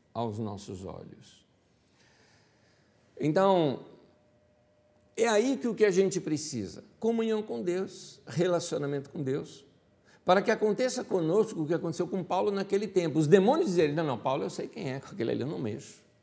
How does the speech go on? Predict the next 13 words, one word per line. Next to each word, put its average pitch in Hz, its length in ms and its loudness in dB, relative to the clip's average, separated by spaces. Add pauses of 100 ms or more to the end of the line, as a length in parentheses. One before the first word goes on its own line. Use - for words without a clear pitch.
(100)
eu 127 140 -10
não 175 80 -10
mexo 107 240 -8
com - 80 -12
aquele." - 260 -18 (1600)
Então, 202 560 2
você 202 260 2
não 392 140 -2
precisa 185 420 0
andar 165 320 0
por 151 160 -2
aí, 131 400 2
sabe? 131 640 -4